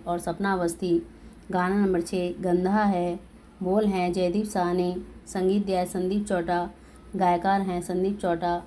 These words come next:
गाना नंबर सात, कंपनी का एक शॉट, गायकार हैं, संगीतकार हैं सहायक,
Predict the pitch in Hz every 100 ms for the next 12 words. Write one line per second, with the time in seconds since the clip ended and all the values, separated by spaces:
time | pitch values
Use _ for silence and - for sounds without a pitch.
0 | - 190 180 196 208 185 175 190 180 -
1 | 190 170 196 220 214 180 202 214 190 175
2 | 180 - - - 185 175 185 196 208 190
3 | - - - - 190 180 170 226 190 190
4 | - 190 208 190 180 180 - - - -
5 | - - 214 185 185 185 185